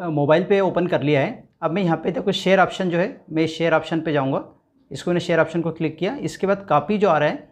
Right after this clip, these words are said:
इस कॉपी को मैंने क्लिक किया, देखिए यहाँ पे कॉपी हो चुका है। अब मैं यहाँ से बाहर निकलूँगा, मैं WhatsApp ओपन करूँगा अपना। WhatsApp ओपन करने के बाद किसी भी बच्चे को अगर मेरे को भेजना है तो मैं यहाँ से भेज सकता हूँ। देखिए यहाँ पे मैंने इसको लॉन्ग प्रेस किया,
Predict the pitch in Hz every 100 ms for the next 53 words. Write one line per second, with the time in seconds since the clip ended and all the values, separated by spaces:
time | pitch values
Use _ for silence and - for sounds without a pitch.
0 | - 160 - 139 170 165 160 156 160 175
1 | - 175 294 - _ _ _ _ 143 143
2 | 147 160 151 143 139 160 160 165 226 -
3 | - - - 151 170 151 196 196 117 127
4 | 131 165 156 165 175 311 - _ _ _
5 | _ _ _ 139 147 123 139 - 196 180
6 | 180 180 175 175 175 185 269 - _ _
7 | _ 123 147 147 - 202 180 190 175 147
8 | 151 160 170 - 147 190 151 147 - 170
9 | 180 156 156 151 - 135 127 139 165 277
10 | - _ _ _ - 160 147 - 165 127
11 | 123 110 113 110 101 _ _ _ _ _
12 | _ _ _ _ 147 139 139 139 151 151
13 | 151 131 - 139 135 143 165 160 - 190